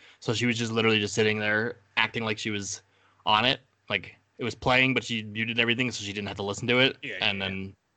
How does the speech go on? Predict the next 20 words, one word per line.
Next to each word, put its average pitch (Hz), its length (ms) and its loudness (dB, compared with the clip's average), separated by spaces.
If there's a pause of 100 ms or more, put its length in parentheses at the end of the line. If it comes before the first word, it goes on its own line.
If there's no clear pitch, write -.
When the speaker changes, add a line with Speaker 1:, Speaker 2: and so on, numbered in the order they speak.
Speaker 1:
so 110 160 -6
she - 140 -12
was 101 80 -10
just 101 120 -12
hanging 101 200 -2
out 98 60 0
in 92 40 -4
the 95 60 -4
living 98 220 -2
room. 104 180 0
And 92 120 -2
I 101 60 4
know 123 140 4
she 123 180 -2
doesn't 104 160 0
really 104 140 0
wanna 95 160 2
watch 95 260 2
Parasite 110 420 2
because 95 360 -6